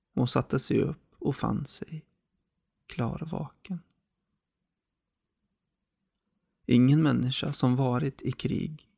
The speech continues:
skulle självmant sätta sig i den här situationen.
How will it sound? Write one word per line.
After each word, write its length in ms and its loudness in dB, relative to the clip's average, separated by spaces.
skulle 340 2
självmant 680 2
sätta 380 -4
sig 500 -4
i 120 0
den 160 -2
här 220 -4
situationen. 880 -8